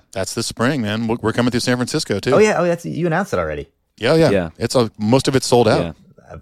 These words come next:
Speaker 2: not surprised.
Speaker 1: We'll get you half price
Speaker 2: Fuck
Speaker 1: tickets.
Speaker 2: yeah.
Speaker 3: No, yeah. If you and Danny are in town, you guys are definitely
Speaker 2: <laughs> Oh, yeah.
Speaker 3: obviously gonna be our guests and
Speaker 2: Oh,
Speaker 3: come hang
Speaker 2: thank
Speaker 3: with
Speaker 2: you.
Speaker 3: us for sure.
Speaker 2: Yeah, we'll come hang for sure.
Speaker 3: All right, buddy. Well, have a good rest of the day. Get that guitar back to Kurt.
Speaker 2: Say hi to everybody over there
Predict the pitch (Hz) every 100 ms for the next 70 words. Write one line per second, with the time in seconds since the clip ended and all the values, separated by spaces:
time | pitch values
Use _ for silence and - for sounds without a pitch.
0 | - 92 95 - - 82 76 - _ -
1 | 110 107 117 110 113 - 113 - 120 -
2 | 92 78 76 _ _ _ _ _ 131 147
3 | 143 - 143 165 131 135 135 120 110 117
4 | 110 104 110 104 95 101 104 95 92 120
5 | 107 80 82 92 80 - - - 95 90
6 | 90 85 87 82 - - 82 82 73 _
7 | _ _ 98 80 87 98 82 78 76 85
8 | - 87 82 _ _ 120 127 95 110 95
9 | 80 78 - 85 87 76 - _ _ _
10 | _ - 165 156 143 143 139 139 143 151
11 | 147 143 147 131 127 127 113 131 139 123
12 | - 135 127 123 - 135 113 98 _ -
13 | 117 117 110 107 101 101 101 98 90 _
14 | _ 90 92 92 95